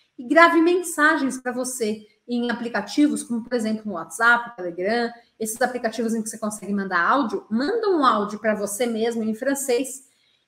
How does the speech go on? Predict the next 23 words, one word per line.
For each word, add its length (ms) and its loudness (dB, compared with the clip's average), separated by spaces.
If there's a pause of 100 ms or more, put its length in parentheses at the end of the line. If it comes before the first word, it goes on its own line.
Isso, 300 6
obviamente, 760 4
não 240 2
substitui 540 -6
uma 160 0
conversa 720 -2 (240)
com 60 -4
uma 160 6
outra 340 0
pessoa, 640 -4
mas 180 -2
isso 160 -6
te 140 -4
prepara 640 4
pra 100 2
chegar 240 -2
melhor 440 2
nessa 220 -4
conversa 440 -4
com 100 -8
outra 220 -8
pessoa, 480 -10 (220)
ok? 420 0